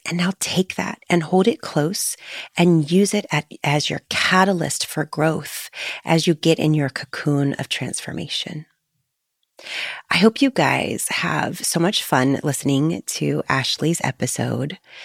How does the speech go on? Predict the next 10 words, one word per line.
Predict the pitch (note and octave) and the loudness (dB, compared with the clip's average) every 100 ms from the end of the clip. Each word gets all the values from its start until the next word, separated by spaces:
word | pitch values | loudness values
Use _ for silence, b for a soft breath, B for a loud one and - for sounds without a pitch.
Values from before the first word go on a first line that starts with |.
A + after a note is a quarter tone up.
| B | B
She | - - C#3 | -2 2 4
is | E3 E3 | 4 2
one | D#3+ | 4
of | D3+ D3+ | 4 2
my | D#3 C#3+ D3 | 0 0 0
big | - D3+ F3 | 4 4 4
mentors. | D3+ C#3+ - C#3+ C3 C#3 C#3+ - - - B B B B | 2 2 -2 -4 -2 -2 -2 -4 -6 -10 B B B B
She | - - D#3+ | -2 2 4
is | D#3 | 4
somebody | - D#3+ D#3 D#3 D#3 D#3 D#3 D#3 | 4 2 4 4 2 2 2 0